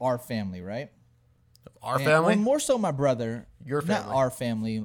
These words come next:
Speaker 1: Uh, yeah, my brother
Speaker 2: Oh, okay.
Speaker 1: and her cousin were, like, really good friends and roommates, and, like, I was really, you, you know her cousin. I, I'll say it later, but, uh, and I don't, I don't think it really matters. But,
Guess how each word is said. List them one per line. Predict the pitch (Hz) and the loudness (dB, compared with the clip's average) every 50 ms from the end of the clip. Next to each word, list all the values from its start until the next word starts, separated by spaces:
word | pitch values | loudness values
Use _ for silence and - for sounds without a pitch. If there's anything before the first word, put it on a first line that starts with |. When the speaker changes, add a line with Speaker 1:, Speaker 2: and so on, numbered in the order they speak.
| - - | -6 -4
Speaker 1:
Uh, | 127 123 120 113 113 110 107 117 | -2 -2 0 0 -2 -2 -2 -2
yeah, | 139 151 143 127 | 0 0 0 0
my | 131 135 | 0 -2
brother | 135 131 156 165 180 180 196 196 190 190 185 - - | -2 0 2 2 2 0 -2 -4 -4 -4 -6 -8 -8
Speaker 2:
Oh, | 110 | -8
okay. | 113 135 | -6 -6
Speaker 1:
and | 135 127 123 127 123 117 - - | -6 -6 -8 -10 -10 -12 -8 -8
her | 170 165 156 160 160 - | -6 -6 -6 -8 -10 -14
cousin | - - - 156 143 135 120 117 117 107 98 98 101 104 113 _ _ _ _ _ _ _ - | -16 -4 0 2 2 2 0 -2 -4 -4 -4 -4 -6 -8 -10 _ _ _ _ _ _ _ -4
were, | 127 127 123 | -2 -2 0
like, | 113 110 107 98 | 0 -2 -2 -4
really | 110 113 123 143 151 151 143 139 | -4 -4 0 0 0 2 0 0
good | 127 120 131 123 113 | -2 -2 -4 -4 -4
friends | - - 127 123 127 127 123 123 123 120 113 | -6 -4 -2 -2 0 0 0 -2 -2 -4 -4
and | 120 113 110 107 117 | -6 -6 -4 -4 -2
roommates, | 127 131 131 123 127 120 120 120 117 113 110 - - | -2 -2 -2 -2 -2 -2 -2 -2 -4 -6 -8 -8 -6
and, | 117 110 107 | -6 -4 -4
like, | 104 104 95 - - - _ _ _ _ _ _ _ _ _ _ _ - | -4 -4 -6 -8 -12 -20 _ _ _ _ _ _ _ _ _ _ _ -2
I | 139 151 | 0 0
was | 147 147 139 127 127 | 2 2 0 -2 -2
really, | 139 135 131 131 123 | -2 -2 -2 -4 -4
you, | - 156 196 220 | -6 -6 -8 -8
you | 190 160 175 220 | -8 -8 -6 -4
know | 208 185 151 | -2 0 0
her | 131 117 | -2 -2
cousin. | - - 120 110 110 110 | -4 -4 -4 -4 -4 -4
I, | 113 131 131 - | -6 -6 -6 -8
I'll | - 131 139 | -10 -10 -8
say | - 135 120 110 | -6 -4 -4 -4
it | 104 - | -4 -4
later, | 110 110 104 107 107 113 - | -6 -6 -6 -6 -8 -6 -4
but, | 127 127 123 | -2 0 0
uh, | 120 113 110 - - | 0 -2 -2 -4 -4
and | 175 196 | -4 -2
I | 196 | -2
don't, | 185 151 - | -2 -2 -2
I | 165 | -4
don't | 160 131 117 | -4 -6 -6
think | - 113 107 | -8 -8 -8
it | 104 | -6
really | 104 101 98 | -6 -6 -6
matters. | 101 98 95 95 98 98 - - - | -6 -6 -6 -8 -10 -12 -14 -10 -6
But, | 110 104 - | -6 -6 -6